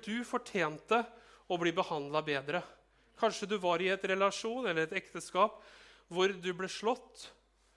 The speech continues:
hvor du ble mishandlet. Da ble ikke du behandlet rettferdig, for du fortjente det ikke. Du ble behandlet urettferdig. Å bli behandlet urettferdig betyr rett og slett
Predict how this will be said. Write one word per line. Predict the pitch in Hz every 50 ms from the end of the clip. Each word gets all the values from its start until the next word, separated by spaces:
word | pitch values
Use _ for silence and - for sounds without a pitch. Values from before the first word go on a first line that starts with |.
| _ _ - - - _ -
hvor | 175 185 185
du | 185 202
ble | 175 180 180 185
mishandlet. | 196 190 208 190 - - - - 165 156 147 143 143 202 247 240 - - - _ _ _ _ _ _ _ _ _ _ _ _ _ _ _ _ _ _
Da | 170 190 208
ble | 214 208 208 214 220
ikke | 214 - 202
du | 175 185 175
behandlet | 170 196 180 180 156 147 147 147 151 170
rettferdig, | 160 - 165 147 139 139 160 175 - - - _ _ _ _ _ _ _ _ _ _ _ _
for | - - 196
du | 190 180
fortjente | - 214 - - 180 160 143 139 - 156
det | 165 185 175
ikke. | - - 190 - 214 - - - - - - - - - - _ -
Du | - 175
ble | 175 190 180
behandlet | 196 175 185 170 160 175 185 185
urettferdig. | 190 175 160 143 - - 160 147 143 170 185 - - - _ _ _ _ _ - - - - -
Å | 196 180
bli | 196 202
behandlet | 196 233 208 214 214 202 196 220 220 226
urettferdig | 214 190 170 - - 180 165 160 180 233 247 240 - -
betyr | 202 202 - - 190 196 202 175
rett | 165 - 190
og | 175
slett | - 202 208 214 - -